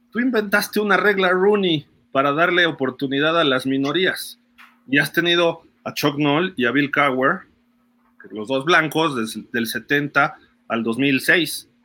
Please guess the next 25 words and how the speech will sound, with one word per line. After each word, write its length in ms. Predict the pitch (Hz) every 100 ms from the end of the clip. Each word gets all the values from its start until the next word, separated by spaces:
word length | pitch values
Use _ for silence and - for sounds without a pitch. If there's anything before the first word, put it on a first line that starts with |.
| _ _ _ -
Necesitas 640 | 123 127 131 147 165 156
tú 160 | - 156
ya 200 | 131 131
empezar 400 | 151 147 - 135
a 40 |
aplicar 400 | 123 123 117 123
tu 100 | -
regla, 380 | 190 349 320 131
¿no? 220 | 143 311 - _
Por 140 | 120 123
eso 180 | 143 170
la 160 | 131
hizo 300 | 131 139 147
Dan 200 | 123 117
Rooney, 320 | 135 302 208
para 280 | - 110 107
que 100 | -
haya 420 | 120 135 156 120 104 104
equidad. 440 | 107 120 147 208 - _ _ _ -
Y 100 | 123
pum, 360 | 175 196 180 -
contratan 440 | 120 117 135 147
a 60 | 120
Mike 200 | 120 113
Tomlin. 400 | 165 180 123